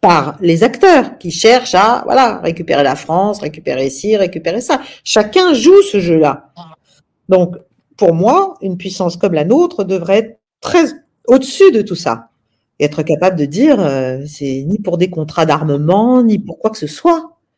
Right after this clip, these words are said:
Euh, voilà ce que nous pensons de ce que doit être la sécurité de cette région. Et effectivement, on était quand même, euh, puissance mandataire,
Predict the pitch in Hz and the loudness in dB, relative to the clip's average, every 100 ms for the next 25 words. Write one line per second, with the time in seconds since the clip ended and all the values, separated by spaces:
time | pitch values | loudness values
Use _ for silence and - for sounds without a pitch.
0 | _ _ _ - 160 160 170 - - - | _ _ _ -6 -4 -4 -6 -8 -10 -10
1 | 73 175 240 269 277 - 185 180 - 214 | -10 -2 2 2 0 -2 -2 -2 0 0
2 | 214 - 311 269 - 202 160 160 196 262 | -2 -4 -2 0 0 0 2 2 2 2
3 | 214 185 214 - 175 180 285 277 208 - | 0 -2 -4 -4 -6 -4 -4 -4 -8 -2
4 | 240 262 330 311 _ _ _ _ _ _ | -2 0 -2 -4 _ _ _ _ _ _
5 | _ _ _ _ _ _ 147 151 180 170 | _ _ _ _ _ _ -8 -6 -6 -4
6 | 226 294 339 277 175 175 175 170 165 208 | 0 0 0 -2 -6 -6 -6 -4 -2 -2
7 | 202 165 156 165 180 180 185 180 175 180 | -2 -4 -8 -10 -12 -8 -8 -6 -4 -2
8 | 226 349 339 285 | -2 0 0 0